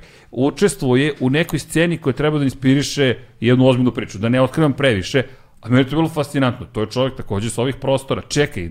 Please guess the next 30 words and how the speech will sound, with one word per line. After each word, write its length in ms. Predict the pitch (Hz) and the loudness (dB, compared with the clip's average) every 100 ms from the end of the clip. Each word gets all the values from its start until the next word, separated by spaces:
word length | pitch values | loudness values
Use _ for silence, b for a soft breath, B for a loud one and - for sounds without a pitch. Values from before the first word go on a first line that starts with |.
| 85 | -12
stigo 280 | - 139 | -4 -2
si 140 | 147 147 | -2 0
do 100 | 131 | 0
Hollywooda, 420 | 127 127 127 104 - | 2 4 4 2 0
ozbiljnog 460 | 135 180 180 180 160 | 4 4 4 0 -2
Hollywooda, 600 | - 131 120 175 - 139 | 2 2 2 0 -2 -2
Apple 200 | 160 170 | 0 -4
T 160 | 160 160 | -2 -2
V 120 | 156 | 2
je 140 | 143 | 2
u 60 | 104 | 0
pitanju 480 | - 104 101 143 180 B B B | -2 -8 -2 -2 -2 B B B
i 80 | - | -14
to 140 | - 151 | 0 0
je 60 | |
nešto, 240 | 165 - 110 - - | 0 -4 -12 -16 -10
wa-, 120 | 104 - | -10 -6
respekt. 440 | 117 - 104 - | -8 -6 -10 -8
Znači, 320 | 120 123 143 | -6 -4 -4
to 140 | 131 175 | 0 2
je 60 | 160 | 4
moguće 520 | 127 107 123 - 202 B B B | 4 2 0 0 -2 B B B
i 160 | - 147 | -6 -6
to 260 | - 190 170 | -2 0 2
isto, 520 | 160 160 165 147 - 127 | 0 -2 2 0 0 0
e, 260 | 123 123 - - - | 2 2 0 -8 -4
ja 120 | 117 | 2
ne 80 | 127 | 2
poznajem 320 | 135 143 143 | 4 4 2
čovjeka, 260 | - 101 | 0 -6